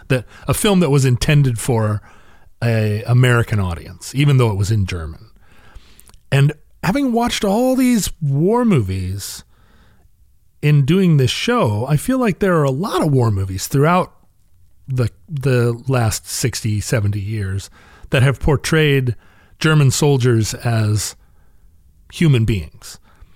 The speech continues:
And I remember watching it and feeling like it was the first time I'd ever been asked to, to consider that Nazis were just regular people doing the, a regular war job, uh, and,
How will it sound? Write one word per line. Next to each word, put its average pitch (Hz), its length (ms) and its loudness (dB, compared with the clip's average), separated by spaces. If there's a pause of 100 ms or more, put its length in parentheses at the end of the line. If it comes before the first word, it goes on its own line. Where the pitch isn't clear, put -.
(200)
And 139 120 2
I 214 80 2
remember 202 340 2
watching 117 400 0
it 117 140 0
and 113 200 -2
feeling 175 320 2
like 123 160 0
it 139 60 -2
was 117 160 2
the 117 100 0
first - 360 0
time 139 180 2
I'd 123 160 2
ever 120 380 2
been 123 420 -2
asked 135 640 -2 (120)
to, 147 100 2
to - 240 -6
consider 117 720 2 (540)
that 117 380 0 (460)
Nazis 123 1000 0 (360)
were 110 560 0 (720)
just - 260 0
regular 127 460 4
people 151 400 0
doing 120 720 2
the, 117 100 0 (180)
a 123 60 0
regular 117 560 2
war 110 460 -2
job, 180 440 -2 (1120)
uh, 127 240 -2
and, 151 240 4